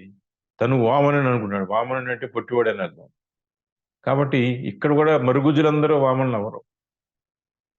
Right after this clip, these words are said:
అది తెలుసుకోలేని బుర్ర తక్కువతనంతో తనేదో మిగిలిన వాళ్ళందరినీ తొక్కేస్తాను, తను పైకి వస్తానని అనుకోవట్లే, మిగిలిన అందరినీ తొక్కేస్తాను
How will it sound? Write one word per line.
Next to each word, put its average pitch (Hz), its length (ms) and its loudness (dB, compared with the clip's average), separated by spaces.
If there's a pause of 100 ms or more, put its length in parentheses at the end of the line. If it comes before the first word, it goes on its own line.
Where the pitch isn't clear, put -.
(360)
అది 110 180 0
తెలుసుకోలేని 127 840 0 (560)
బుర్ర 127 220 -2
తక్కువతనంతో 101 800 -4 (1400)
తనేదో 135 360 2
మిగిలిన 127 300 2
వాళ్ళందరినీ 127 480 2
తొక్కేస్తాను, 110 680 -2 (2000)
తను 107 200 -2
పైకి 127 300 0
వస్తానని 131 360 -2
అనుకోవట్లే, 110 440 -2
మిగిలిన 113 320 0
అందరినీ 117 320 -2
తొక్కేస్తాను 98 640 -4